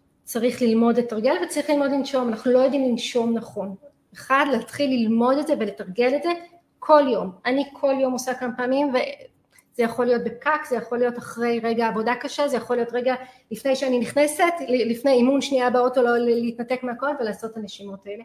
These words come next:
כי נשימה זה אחד מהדברים הכי משמעותיים. הדבר הנוסף ש-, שככה כדוגמה שאמרתי, זה המעגל שליטה ודאגה, אפילו הדברים הנורא נורא פשוטים, רגע שנייה לעצור ולהגיד, "אוקיי, יש לי איזה בעיה,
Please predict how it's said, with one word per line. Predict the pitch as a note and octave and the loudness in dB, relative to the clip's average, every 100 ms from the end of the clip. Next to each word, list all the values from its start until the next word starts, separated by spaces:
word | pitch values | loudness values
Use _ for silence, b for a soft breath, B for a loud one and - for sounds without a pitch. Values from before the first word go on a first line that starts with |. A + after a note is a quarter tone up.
| _ _ _ _ | _ _ _ _
כי | A#3+ | -2
נשימה | A#3 A#3 C4+ D4 | -2 -2 -2 -2
זה | |
אחד | C4+ A#3+ | -2 -4
מהדברים | A#3+ G3+ G#3 G3+ | -4 -4 -6 -8
הכי | - | -8
משמעותיים. | G3+ F#3 - F3+ - - _ _ _ _ - | -12 -12 -14 -16 -16 -20 _ _ _ _ -10
הדבר | G#3 A3+ | -6 0
הנוסף | C4 C4+ G#3 - C#4+ - | 2 0 -2 -2 -2 -4
ש-, | - G#3+ G3+ - | -6 -4 -4 -6
שככה | - G3 - F#3+ G#3 G3 - | -12 -18 -16 -14 -12 -10 -10
כדוגמה | F#3+ G3 G#3+ A#3 A3+ A3 | -8 -6 -2 -2 -2 -4
שאמרתי, | - G#3 A#3 C#4 D4+ F#4 F#4+ B B B _ | -6 -4 0 0 0 -2 -4 B B B _
זה | G#3 A3+ A3+ | 0 2 4
המעגל | A3+ A#3 A#3 C4 | 4 4 4 2
שליטה | C4 C4+ B3 B3+ | 0 -4 -2 -2
ודאגה, | C4 G#3+ G3+ A#3 | -2 -4 -4 -4
אפילו | G#3+ C4+ | -4 -4
הדברים | D#4 G#3+ C4+ | -2 0 2
הנורא | D4 A3+ B3 | 2 2 2
נורא | C#4 C4+ | 2 0
פשוטים, | - A3+ B3 A3 | -6 -6 -4 -2
רגע | A#3+ B3+ | -2 -2
שנייה | B3+ A#3+ A#3 | -4 0 0
לעצור | G#3+ A3 - B3 C4+ A3+ | 0 -4 -4 -2 -2 -2
ולהגיד, | G#3 G3+ F#3 A#3+ C4+ - _ _ - | -2 -2 -2 -2 -2 -8 _ _ -6
"אוקיי, | A3 - G#3+ F3 | -4 -2 -4 -2
יש | G#3+ - | -4 0
לי | B3+ | -2
איזה | A3 G#3 | 0 -2
בעיה, | G3+ G#3 B3 | -2 -2 -2